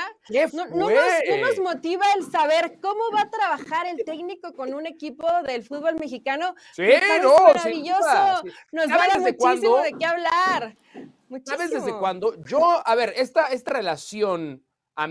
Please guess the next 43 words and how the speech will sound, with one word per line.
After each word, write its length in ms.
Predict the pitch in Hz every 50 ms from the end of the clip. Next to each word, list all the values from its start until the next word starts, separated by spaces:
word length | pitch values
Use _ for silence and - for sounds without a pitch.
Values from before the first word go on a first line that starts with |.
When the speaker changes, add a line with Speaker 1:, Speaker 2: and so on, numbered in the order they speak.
| 170
Speaker 1:
América-Estados 800 | 202 247 269 285 - - 208 170 - _ 202 208 226 220 170 - -
Unidos, 400 | 156 143 135 120 117 151 170 139
yo 100 | 165 220
creo 120 | 247 269
que 120 | - 233 -
perdió 280 | - 165 151 151 175
una 140 | 226 240 214
gran 240 | 165 165 170 190 220
oportunidad 760 | 214 - - 160 147 - - 143 131 123 110 95 95 123 - _ _ _ _ _ _ _
cuando 280 | - 170 175 170 165
Landon 300 | 170 196 220 233 226 202
Donovan 380 | 190 208 214 214 208 190 180 170
no 100 | 175 190
llegó 280 | 196 160 170 156 151 165
al 100 | 160 151
América 500 | 143 139 131 123 110 92 _ - _ _ _ _ _ _ _ _ _ _
y 140 | _ 214 208
existió 520 | 202 - - - 190 170 - - 233 247 247
la 160 | 226 202 -
posibilidad. 640 | 196 185 170 - 151 151 147 143 139 127 110 98 - _ _ _ _ _ _ _ _ _ _
Hubo 300 | - 262 285 294 294 277
un 40 | 254
momento 320 | 233 220 240 254 247 254 240
en 100 | 220 190
el 60 | -
que 100 | - 190
Landon 420 | 202 226 262 269 269 269 233 208
Donovan, 380 | 214 240 262 269 262 262 240 208
que 100 | 208 -
para 160 | - 175 175
mí 80 | 208 240
Speaker 2:
Ay, 60 | 240
Speaker 1:
estaba 260 | 294 285 262 247 233
Speaker 2:
qué 60 | 214 190
Speaker 1:
mandado 560 | 175 - - 226 - 202 220 254 269 269 240
a 40 | 196
Speaker 2:
lindo. 120 | 226 220
Speaker 1:
ser 140 | 220 247 254
para 180 | - 208 190
el 60 | 175 170
América, 580 | 170 196 254 285 285 247 - 277 277 247 - - - - _ _ _ _
no 320 | 139 156 175 196 214 220
llegó. 440 | 220 190 175 175 156 131 123 95